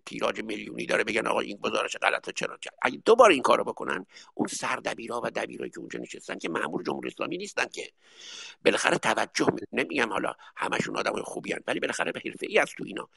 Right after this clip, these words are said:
ت-، من خودم هم روزنامه‌نویسم، می‌دونم دارم چی می‌گم، توجه می‌کنن به این اعتراضات. در مورد رسانه‌های فارسی زبان هم همینطوره. شما هیچ وقت نمی‌بینین که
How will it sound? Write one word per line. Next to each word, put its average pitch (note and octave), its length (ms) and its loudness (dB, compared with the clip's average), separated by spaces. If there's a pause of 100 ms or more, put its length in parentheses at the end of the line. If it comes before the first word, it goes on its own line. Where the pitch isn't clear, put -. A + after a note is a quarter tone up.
(320)
ت-، - 200 -2
من - 140 2
خودم - 300 4
هم C#3+ 120 2
روزنامه‌نویسم، B2+ 460 -2
می‌دونم D3+ 280 -2
دارم G#2+ 200 -2
چی - 140 -12
می‌گم، - 180 -18 (340)
توجه - 440 6
می‌کنن - 240 -2
به - 120 -6
این - 80 -6
اعتراضات. - 360 -18 (600)
در F#3 200 10
مورد G3+ 260 4
رسانه‌های D#3+ 540 0
فارسی B2 340 -2
زبان G#2+ 300 -6
هم - 120 -12
همینطوره. - 540 -10 (720)
شما C3+ 400 2
هیچ F#3+ 200 -2
وقت E3 140 2
نمی‌بینین D3+ 500 0
که G2 260 -2